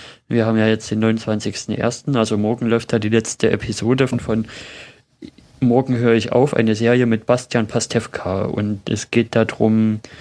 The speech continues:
ja, so, dass er, ja, so ein bisschen Probleme hat, geldmäßig, ein bisschen sehr große Probleme. Und er ist halt so ein, so ein,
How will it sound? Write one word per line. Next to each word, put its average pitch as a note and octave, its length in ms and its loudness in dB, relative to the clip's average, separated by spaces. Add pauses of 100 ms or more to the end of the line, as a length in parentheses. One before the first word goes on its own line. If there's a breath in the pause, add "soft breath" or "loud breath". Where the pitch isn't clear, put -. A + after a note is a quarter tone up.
(520 loud breath)
ja, G2 300 2 (1080)
so, A#2 380 2
dass A2 240 0
er, A2 680 2 (640)
ja, G#2 240 -4
so G#2 100 -4
ein G#2+ 140 -2
bisschen G#2+ 580 -4
Probleme B2+ 580 0
hat, C3 200 -2
geldmäßig, B2+ 720 -2
ein B2 80 -2
bisschen A2+ 380 -4
sehr A#2+ 200 0
große B2+ 320 0
Probleme. B2 520 0
Und A2 160 -2
er A#2 100 0
ist - 140 -4
halt A2+ 120 0
so A2 140 -4
ein, G#2+ 200 -2 (440 loud breath)
so - 140 -2
ein, G#2 640 -4